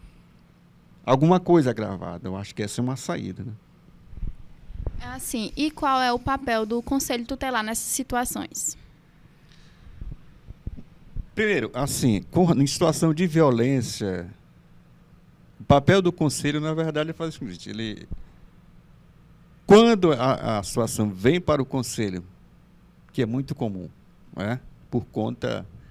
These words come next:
Speaker 1: de que tá, geralmente, o abusador tá na unidade familiar, a pessoa, o conselho comunica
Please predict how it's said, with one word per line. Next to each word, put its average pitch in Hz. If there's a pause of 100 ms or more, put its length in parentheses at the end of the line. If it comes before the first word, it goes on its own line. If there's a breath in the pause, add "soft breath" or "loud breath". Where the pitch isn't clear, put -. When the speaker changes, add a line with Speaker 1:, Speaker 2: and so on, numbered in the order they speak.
(380 soft breath)
Speaker 1:
de 113
que -
tá, 104
geralmente, 104
o 104
abusador 101
tá 104
na 104
unidade -
familiar, 123
a -
pessoa, - (500 soft breath)
o 120
conselho 143 (320)
comunica 113